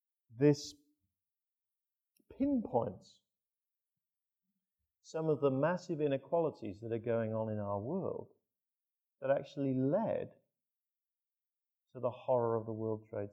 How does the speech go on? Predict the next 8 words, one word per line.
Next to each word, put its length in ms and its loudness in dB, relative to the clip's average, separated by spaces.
Center. 340 -20
I, 40 0
I, 480 10
I 40 8
shudder, 420 6
frankly, 520 2
every 300 6
time 460 4